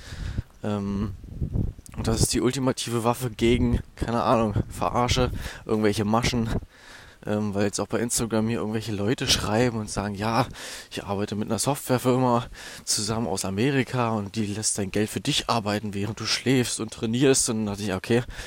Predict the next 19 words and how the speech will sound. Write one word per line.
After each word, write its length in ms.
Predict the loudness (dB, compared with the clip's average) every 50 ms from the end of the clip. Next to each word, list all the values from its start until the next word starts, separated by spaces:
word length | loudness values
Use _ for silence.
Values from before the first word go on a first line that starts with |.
| -10 -10 -8 -8 -8 -8 -6 -6 -6 -6 -6 2 8
<laughs> 800 | 10 10 10 10 4 -6 -8 -10 -12 -12 -12 -16 -14 -8 -4 -2
beweis 360 | 0 4 6 8 8 8 6
es 140 | 4 0 2
mir 160 | 2 4 4
mal.“ 300 | 6 6 8 8 8 6
Und 80 | 4
dann, 160 | 2 2 2 2
„Ja, 200 | 2 2 2 2
nee, 280 | 2 4 2 2 0 -2 -6 -14 -14 -14 -14 -14 -16 -16
ich 120 | -16 -14 -10
kann 180 | -6 -6 -4
dir 120 | -2 -4 -2
das, 260 | -2 -2 0 0 -2
äh, 340 | 0 0 0 0 0 -2 -4 -6 -10 -18 -20 -16 -8
alles 240 | -2 0 0 2 2
erklären 520 | 0 -2 -2 -2 0 2 2 2 0 -2
in 100 | -4 -4
einem 160 | -4 -4 -2 -2
Skype-Call.“ 800 | -2 0 0 0 0 0 -2 -4 -2 2 2 2 2 2 -2 -2